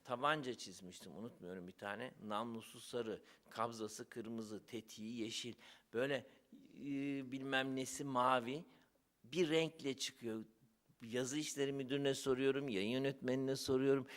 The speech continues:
"Bu niye böyle, nasıl, kim renk veriyor?" "Valla ben vermiyorum." Ben söylüyorum, matbaacıya gittim, o da vermiyormuş. Asansöre bindim, işte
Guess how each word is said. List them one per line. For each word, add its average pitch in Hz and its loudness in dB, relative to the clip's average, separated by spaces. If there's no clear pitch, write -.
"Bu 110 4
niye 151 10
böyle, 127 12
nasıl, 123 8
kim 156 4
renk 131 6
veriyor?" 117 4
"Valla 110 6
ben 120 4
vermiyorum." 131 2
Ben 120 6
söylüyorum, 131 2
matbaacıya 131 4
gittim, 113 -6
o 131 6
da 139 10
vermiyormuş. 107 4
Asansöre 135 6
bindim, 110 -6
işte - -12